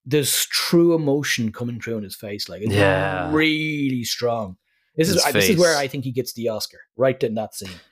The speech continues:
Speaker 2: This scene, yeah, it's just a purely gnarled fisherman's face just showing every
Speaker 1: Yeah, and then he
Speaker 2: emotion.
Speaker 1: just, it's, it's cracking with emotion as he hears his daughter sing through his hands. It's, it's just powerful, powerful stuff.
Speaker 2: It reminded me of Michael Keaton's, like, face wrinkles in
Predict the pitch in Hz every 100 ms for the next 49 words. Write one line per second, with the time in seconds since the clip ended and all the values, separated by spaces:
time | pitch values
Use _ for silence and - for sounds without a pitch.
0 | _ - 104 - 90 87 85 87 90 90
1 | 85 101 95 - - 117 110 104 98 98
2 | 95 98 107 107 107 101 - - 104 95
3 | 92 90 - - 92 92 - - 92 -
4 | 101 92 92 117 110 101 107 127 127 95
5 | 90 131 151 127 - - 131 120 - 104
6 | 95 95 127 120 120 113 - 104 101 101
7 | 101 120 110 95 101 - _ - _ 131
8 | 117 110 107 120 104 - 107 - 101 98
9 | 90 - _ - - - _ - 123 -
10 | 262 - - 113 - - 107 101 92 -
11 | - 131 120 101 92 - 95 - _ -
12 | - 110 113 143 170 135 107 98 92 90
13 | - _ _ _ 92 90 90 - 101 -
14 | 87 85 - - - - 87 87 - 92
15 | 90 87 - 92 90 85 90 82 82